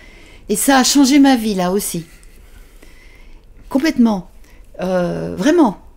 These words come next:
C'est-à-dire que c'est pas, c'est pas juste parce que, euh, c'est comme ça a changé ma vie en Australie le, le premier jour où j'ai, je suis arrivée à la Jamanu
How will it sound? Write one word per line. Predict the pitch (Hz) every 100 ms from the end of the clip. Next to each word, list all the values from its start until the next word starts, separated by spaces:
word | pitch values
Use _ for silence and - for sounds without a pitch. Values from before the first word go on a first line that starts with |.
| - - - -
C'est-à-dire | - - 190 214 196 233 277 -
que | 220 196 185 175 170 87 -
c'est | - 254
pas, | 262 240 -
c'est | - 226
pas | 233 226
juste | 214 247 -
parce | 185 180
que, | -
euh, | 196 190 185 170 165 165 - - -
c'est | -
comme | - 247 233 -
ça | 180 208
a | 202
changé | 220 214 226
ma | 214 208
vie | 190 214
en | 196
Australie | 185 - 196 214 240
le, | 190 180 -
le | 190
premier | 180 - 202 202 202
jour | 185 233 269 208
où | 185
j'ai, | 175 175 175 160 - - -
je |
suis | - 208
arrivée | 226 208 226 202 240
à | 208
la | 190
Jamanu | 185 180 180 220 269